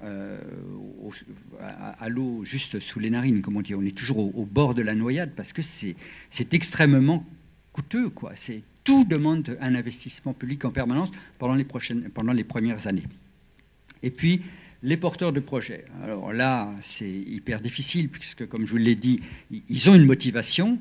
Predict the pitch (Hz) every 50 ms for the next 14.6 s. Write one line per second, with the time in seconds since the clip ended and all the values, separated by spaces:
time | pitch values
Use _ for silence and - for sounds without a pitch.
0 | - - 104 110 117 127 131 135 131 - 196 202 180 147 131 156 170 - - 131
1 | 107 117 113 117 104 - - 139 - - 147 131 104 92 - - - - - -
2 | - - 127 120 - - - 120 113 110 110 104 101 - - - - 147 131 -
3 | - 127 113 123 143 175 208 208 - - - - 113 95 85 120 127 147 147 131
4 | 123 120 127 - 131 - - - 117 104 101 95 - 113 98 - 120 110 107 156
5 | 190 208 202 190 - - - - - - - - - 170 160 139 143 143 143 135
6 | 139 143 135 - - - - 135 131 - 135 135 - - 123 127 - - 175 156
7 | 151 151 143 - - 135 123 117 110 - 127 113 101 - 113 104 98 98 123 160
8 | 208 233 - - - - - - - _ - - - - - - 175 196 214 165
9 | - - 127 127 127 127 - - 120 107 107 - 151 160 170 160 - - - 139
10 | 98 98 151 160 160 143 139 127 - - - 120 127 139 156 165 165 165 160 -
11 | - _ _ - - 104 98 92 95 95 95 95 - 107 101 95 98 82 - -
12 | - - _ - - - - 147 139 139 139 - 127 135 147 156 160 170 165 160
13 | - 127 123 127 147 - - - - - - - - - - - - - - -
14 | - 104 104 104 101 101 87 - 90 87 82